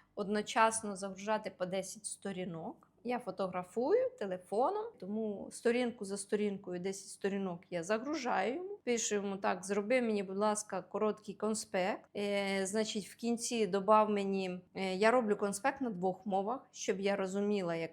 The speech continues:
е, на грецькій мові. Потім я дивлюся наш переклад на українську мову. І потім я його прошу зробити в кінці конспекту такий словник, е, слів і фраз.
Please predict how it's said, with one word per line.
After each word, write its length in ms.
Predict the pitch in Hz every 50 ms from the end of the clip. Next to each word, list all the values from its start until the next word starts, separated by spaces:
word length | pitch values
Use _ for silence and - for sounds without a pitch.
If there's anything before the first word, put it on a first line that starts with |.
| - -
е, 340 | - 190 190 196 190 190 190
на 140 | 190 196 196
грецькій 460 | 202 233 262 - - - - - 427
мові. 420 | 415 415 415 415 415 415 403 403 403 320 - _
Потім 360 | 247 247 247 - 233 214 214
я 80 | 208 190
дивлюся 720 | 175 196 196 180 190 180 - - 185 175 175 170 - - -
наш 280 | - 202 202 196 180 -
переклад 460 | - - 185 185 175 175 - 170 160 -
на 140 | 202 190 175
українську 580 | 170 156 - 214 254 359 440 440 - - - 349
мову. 480 | 339 339 330 330 330 330 330 320 320 - - - - - - _ _
І 80 | - 214
потім 340 | 220 311 427 440 427 359 294
я 140 | 285 254 262
його 200 | 262 240 254 233
прошу 680 | 240 - 254 285 370 - - - 294 262 226 - -
зробити 480 | 190 - 208 214 202 254 247 240 - 233
в 80 | 214 -
кінці 460 | - - 214 214 - - 311 320 403 480 494 466 -
конспекту 880 | - 233 233 - - - 269 269 339 - - - - 381 392 403 403 - -
такий 300 | 247 262 - 294 330 320
словник, 760 | 320 - - 247 220 220 196 180 175 175 180 - - - -
е, 340 | - - 202 226 190 185 180
слів 260 | - - 240 254 277 -
і 100 | - 208
фраз. 460 | - - 220 240 - 427 - -